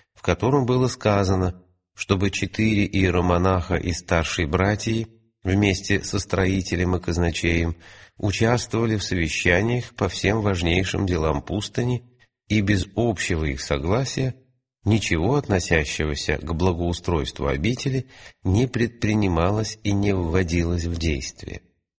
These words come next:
Строителю предписывалось об этом для надлежащего исполнения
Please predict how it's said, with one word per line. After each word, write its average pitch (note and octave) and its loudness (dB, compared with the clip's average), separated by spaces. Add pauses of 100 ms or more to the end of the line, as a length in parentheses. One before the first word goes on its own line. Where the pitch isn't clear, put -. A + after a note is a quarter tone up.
(480)
Строителю A2 0
предписывалось C3 -2
об G2+ 2
этом A2+ 2
для G#2 2
надлежащего F#2+ 0
исполнения F2 2